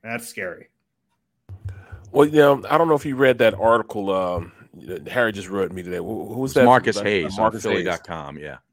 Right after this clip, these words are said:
Speaker 2: I don't know if you read it or not, but, I mean, he just really ripped, uh,
Speaker 3: He tore
Speaker 2: Hurts
Speaker 3: into
Speaker 2: new one,
Speaker 3: Jalen
Speaker 2: man.
Speaker 3: Hurts.
Speaker 2: You know, he said, you know, he, he can't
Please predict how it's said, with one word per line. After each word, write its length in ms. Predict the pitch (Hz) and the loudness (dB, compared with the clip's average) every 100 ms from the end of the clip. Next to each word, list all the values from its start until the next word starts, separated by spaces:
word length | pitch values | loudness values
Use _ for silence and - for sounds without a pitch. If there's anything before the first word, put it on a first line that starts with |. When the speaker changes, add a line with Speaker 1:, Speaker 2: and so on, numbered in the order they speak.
| _ _ _ _ _ _ - | _ _ _ _ _ _ -6
Speaker 2:
I 80 | 123 | -2
don't 80 | 135 | 2
know 80 | 123 | 0
if 80 | |
you 100 | 110 | 0
read 220 | 104 110 92 | -2 0 0
it 140 | 82 | -6
or 80 | 82 | -10
not, 300 | 87 80 - | -10 -10 -10
but, 200 | 78 73 - 95 _ _ _ - | -12 -12 -18 -20 _ _ _ -14
I 40 | |
mean, 460 | 110 107 104 95 98 | -8 -8 -8 -12 -14
he 220 | 107 170 | -10 -8
just 160 | 151 110 | -6 -8
really 400 | 104 120 104 92 _ _ _ _ _ _ _ _ _ - | -4 -4 -4 -10 _ _ _ _ _ _ _ _ _ -4
ripped, 300 | 131 117 107 | -4 -4 -4
uh, 320 | 107 101 95 _ _ _ | -4 -4 -8 _ _ _
Speaker 3:
He 80 | 123 | -8
tore 360 | - - 147 135 | -6 0 4 4
Speaker 2:
Hurts 80 | 117 | 2
Speaker 3:
into 160 | 107 165 | 0 0
Speaker 2:
new 120 | 117 | -2
one, 100 | 101 | -4
Speaker 3:
Jalen 160 | 92 | -4
Speaker 2:
man. 80 | 92 | -4
Speaker 3:
Hurts. 360 | 101 92 - 135 | -4 -4 -6 -6
Speaker 2:
You 80 | 120 | -4
know, 120 | 117 | -4
he 120 | 123 | -6
said, 320 | - 127 113 | -6 -4 -4
you 80 | 110 | -4
know, 160 | 107 104 | -6 -6
he, 220 | 110 87 95 | -8 -16 -18
he 100 | 120 | -14
can't 380 | - 127 120 | -6 -4 -6